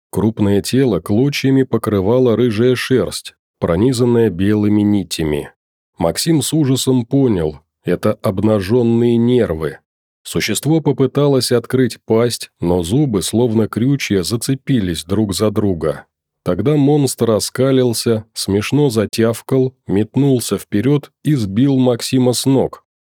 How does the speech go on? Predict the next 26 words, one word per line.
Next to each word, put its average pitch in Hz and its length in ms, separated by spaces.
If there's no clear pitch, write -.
Уперся 139 540
ему 123 300
в 101 80
грудь 123 320
лапой 104 460
и 110 180
снова 135 400
попытался 120 720
разомкнуть 113 720
челюсти. 90 840
С - 120
третьего 101 420
раза 117 320
у 87 80
него 110 240
получилось. 113 840
Краем 127 460
глаза 123 400
проводник 107 640
увидел, 135 460
как 107 240
майор 107 440
сорвал 104 560
с - 120
плеча 113 480
ружье, 110 640